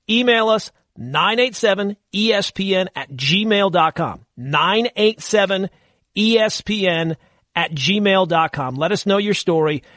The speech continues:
We will pass the word along to our listeners. Again, nine eight seven E S P N at gmail dot com. Like the Park Steakhouse, located one fifty-one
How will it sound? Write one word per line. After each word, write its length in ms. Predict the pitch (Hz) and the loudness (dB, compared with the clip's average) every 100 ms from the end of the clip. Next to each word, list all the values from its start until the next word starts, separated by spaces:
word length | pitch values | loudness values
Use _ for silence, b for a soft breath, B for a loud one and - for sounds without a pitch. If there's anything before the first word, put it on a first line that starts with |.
| b | b
We 160 | 147 156 | -4 -2
will 120 | 143 | -2
pass 420 | - - 175 185 | -4 -2 -2 -2
the 100 | - | -2
word 320 | 160 175 180 175 | 0 2 0 -2
along 400 | 151 151 165 175 | -2 0 0 0
to 160 | 190 | 2
our 120 | 185 | 2
listeners. 440 | 185 139 - 135 120 | 0 -4 -6 -8 -6
Again, 380 | 156 160 110 - b b b | -4 -4 -4 -12 b b b
nine 380 | - 107 123 185 | -14 -4 0 0
eight 160 | 226 233 | 0 -2
seven 400 | 233 214 240 233 _ _ _ _ _ - | 0 0 -2 -8 _ _ _ _ _ -4
E 180 | 202 226 | 0 2
S 160 | 226 | 0
P 240 | - 214 208 | -4 -2 0
N 240 | 202 214 _ _ | -2 -4 _ _
at 200 | 160 - | -6 -4
gmail 600 | 127 180 208 208 196 185 | -4 -2 0 2 2 0
dot 260 | 156 139 131 | -2 -4 -4
com. 420 | - 190 202 226 - | 2 4 4 0 -8
Like 520 | 151 190 262 - - _ _ _ | -2 0 0 -8 -20 _ _ _
the 220 | 131 143 | -4 -4
Park 500 | - - 214 254 - _ | -4 0 0 0 -10 _
Steakhouse, 760 | - - 226 214 143 78 - - | -12 0 0 0 -8 -8 -16 -8
located 720 | 147 214 - 202 202 175 147 | 2 2 2 2 2 0 0
one 320 | 175 220 277 | 2 2 0
fifty-one 840 | - 247 - 233 208 160 147 190 | -2 -2 -2 -4 0 0 0 -4